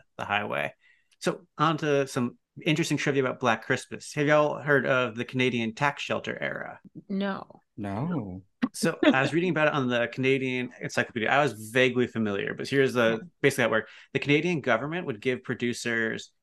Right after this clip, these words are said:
Speaker 1: a one hundred percent tax break for whatever they spent filming, as long as the film was, I'm quoting here, "at least seventy-five minutes long, had at least one producer and two-thirds of the above-the-line creative team who were Canadian,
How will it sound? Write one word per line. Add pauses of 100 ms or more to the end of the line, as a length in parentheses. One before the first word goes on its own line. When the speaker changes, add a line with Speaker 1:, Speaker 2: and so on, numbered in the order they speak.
(160)
Speaker 1:
a
one
hundred
percent (100)
tax
break
for
whatever
they
spent
filming, (680)
as
long
as
the
film
was, (120)
I'm
quoting
here,
"at
least
seventy-five
minutes
long, (540)
had
at
least
one
producer
and
two-thirds
of
the
above-the-line
creative
team
who
were
Canadian,